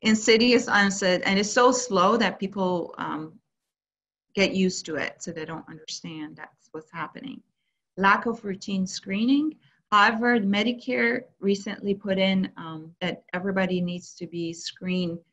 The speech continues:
once a year above age sixty-five,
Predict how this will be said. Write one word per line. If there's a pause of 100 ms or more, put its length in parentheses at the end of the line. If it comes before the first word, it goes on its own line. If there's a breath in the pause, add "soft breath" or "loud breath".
(200)
once
a
year
above
age
sixty-five,